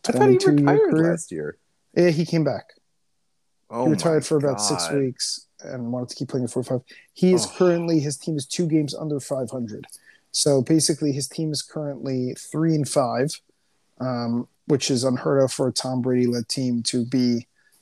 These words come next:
Speaker 2: um, under
Speaker 1: What team
Speaker 2: five hundred.
Speaker 1: is he on?
Speaker 2: Tampa Bay Buccaneers.
Speaker 1: Oh my God! Surely he's gone to Jackson. At least they have a fun, uh, stadium to play in.
Speaker 2: To Jacksonville?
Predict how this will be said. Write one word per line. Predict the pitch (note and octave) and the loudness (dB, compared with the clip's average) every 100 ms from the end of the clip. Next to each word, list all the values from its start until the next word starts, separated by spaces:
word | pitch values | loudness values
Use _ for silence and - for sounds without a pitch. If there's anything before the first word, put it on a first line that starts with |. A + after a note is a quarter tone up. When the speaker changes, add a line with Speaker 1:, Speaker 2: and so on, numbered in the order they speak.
| _ | _
Speaker 2:
um, | - B2 A#2 A#2+ - | -6 -4 -4 -6 -4
under | D3 C3+ C3 | -2 0 0
Speaker 1:
What | |
team | - C3 A2+ C3 | 2 4 4 4
Speaker 2:
five | |
hundred. | F3+ G3+ | 4 4
Speaker 1:
is | G#3+ | 2
he | D#3+ | -2
on? | D2+ C#2+ D#2 _ _ _ - | -4 -6 -12 _ _ _ -12
Speaker 2:
Tampa | - D3+ D3+ | -4 -4 -2
Bay | C#3 C#3 | 2 2
Buccaneers. | B2 - A2+ G2+ E2+ - - _ _ _ _ _ _ _ _ _ _ _ _ _ _ _ _ - | 2 -4 -6 -6 -14 -16 -20 _ _ _ _ _ _ _ _ _ _ _ _ _ _ _ _ -12
Speaker 1:
Oh | F2 F2+ F#2+ F#2+ G2 F#2 | -6 -2 -2 -2 -2 -4
my | F2 D2 D2+ D2 D2 C#2 | -6 -10 -10 -8 -8 -8
God! | B1 B1+ B1+ - | -8 -8 -12 -6
Surely | - G#2 | 2 4
he's | E2+ - | 4 2
gone | E2+ D2+ | -6 -6
to | |
Jackson. | D2 C#2 F2 - C#2 | -8 -6 -6 -10 -14
At | C2 | -8
least | D#2+ D#2+ | -6 -6
they | D2+ | -6
have | D#2 | -8
a | D2+ | -10
fun, | - E2 D#2 D#2 D2+ | -8 -6 -6 -6 -6
uh, | D2 - | -6 -8
stadium | - C#2+ D#2 D2+ - | -8 -4 -2 -4 -8
to | - | -14
play | - - | -12 -10
in. | - - _ _ _ _ _ _ _ _ _ _ | -10 -12 _ _ _ _ _ _ _ _ _ _
Speaker 2:
To | D3 | -2
Jacksonville? | B2+ B2 B2 F#3 F#3 A3 B3 | 0 0 0 2 4 4 2